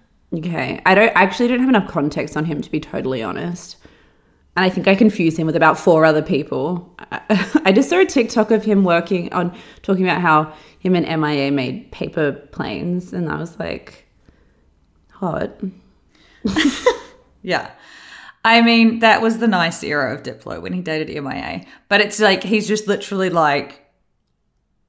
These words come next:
Speaker 2: the D J
Speaker 1: Mm-hmm.
Speaker 2: charming fuckboy that you, that you know is sleazy and gross.
Speaker 1: Mm-hmm.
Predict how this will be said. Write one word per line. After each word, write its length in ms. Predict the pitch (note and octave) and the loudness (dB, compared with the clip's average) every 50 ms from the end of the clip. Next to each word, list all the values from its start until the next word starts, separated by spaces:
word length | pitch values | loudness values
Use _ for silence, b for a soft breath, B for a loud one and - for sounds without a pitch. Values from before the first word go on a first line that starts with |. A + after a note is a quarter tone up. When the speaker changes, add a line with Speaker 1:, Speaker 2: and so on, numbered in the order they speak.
| _ _ - | _ _ -4
Speaker 2:
the 120 | - F#3 | -2 -2
D 340 | D3 C3+ F3+ E3+ E3 E3 E3+ | 0 0 -2 -2 0 -2 -2
J 720 | - E3+ E3 D#3+ D#3 D3+ C#3+ C#3+ C#3 C#3 D3 C#3+ - - _ _ _ _ _ _ _ - | -2 -2 0 0 0 0 0 -2 -2 -4 -6 -8 -12 -16 _ _ _ _ _ _ _ -12
Speaker 1:
Mm-hmm. 580 | F#3+ F3+ E3+ - F#3+ F3+ D#3+ C#3+ D#3+ D#3+ F3+ D#3 - _ _ _ _ _ _ _ _ | -10 -8 -8 -6 -6 -8 -8 -8 -10 -10 -12 -14 -16 _ _ _ _ _ _ _ _
Speaker 2:
charming 640 | - - G3 F#3 E3+ E3 D#3+ D3 D3 D3 C#3+ C#3+ C3+ | -8 -2 0 2 4 4 2 2 0 -2 -4 -6 -6
fuckboy 800 | - - D3 C3 - - - - - - - - F2+ - D#3 - _ _ _ _ _ _ - | -4 -4 -4 -4 -4 -6 -14 -14 -14 -14 -12 -10 -12 -12 -12 -14 _ _ _ _ _ _ -4
that 240 | E3 C3 - - | -4 -4 -4 -6
you, 420 | D#3 D#3 C#3+ D3 C#3+ C3+ C#3 C#3 - _ _ _ _ _ _ _ _ _ _ | -6 -6 -6 -4 -6 -6 -8 -8 -12 _ _ _ _ _ _ _ _ _ _
that 180 | - F3+ C#3+ D3+ | -4 -2 -2 -2
you 120 | F3 F3+ | -2 -4
know 360 | E3+ E3 E3 D#3+ D#3+ D#3+ D#3 | -4 -2 0 2 2 2 2
is 120 | D#3 D#3 D#3 | 0 -2 -4
sleazy 460 | - - E3+ D3+ D3 D3 D3 D3+ D3 | -6 -6 -6 -6 -6 -6 -6 -6 -6
and 140 | D3 C#3+ C3 | -6 -6 -6
gross. 580 | C3+ C3 - - - E3+ E3+ - - - - - _ _ _ _ _ _ _ _ _ _ _ | -6 -6 -6 -6 -6 -8 -10 -10 -12 -14 -16 -18 _ _ _ _ _ _ _ _ _ _ _
Speaker 1:
Mm-hmm. 640 | - G3+ D#3+ D#3+ D#3+ D#3 D3+ D3+ D#3+ D3+ C#3+ C3+ - | -6 -4 -4 -2 -2 -2 -4 -4 -6 -6 -6 -8 -8